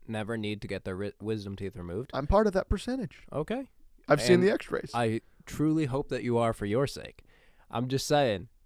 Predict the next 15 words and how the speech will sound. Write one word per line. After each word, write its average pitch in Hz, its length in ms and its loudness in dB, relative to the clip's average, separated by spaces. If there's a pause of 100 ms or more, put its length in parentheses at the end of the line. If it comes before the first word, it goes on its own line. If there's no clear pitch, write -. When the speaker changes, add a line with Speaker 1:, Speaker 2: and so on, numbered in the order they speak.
Speaker 1:
if 143 160 0
they 160 140 2
continue 185 480 2
to 175 80 4
Speaker 2:
Joey's 160 220 12
Speaker 1:
develop 180 280 12
Speaker 2:
convinced 143 500 6
I 123 120 10
would 120 180 6
not 117 220 4
be 123 80 6
able 113 160 4
to 110 60 2
handle 104 340 -2
it. - 100 -12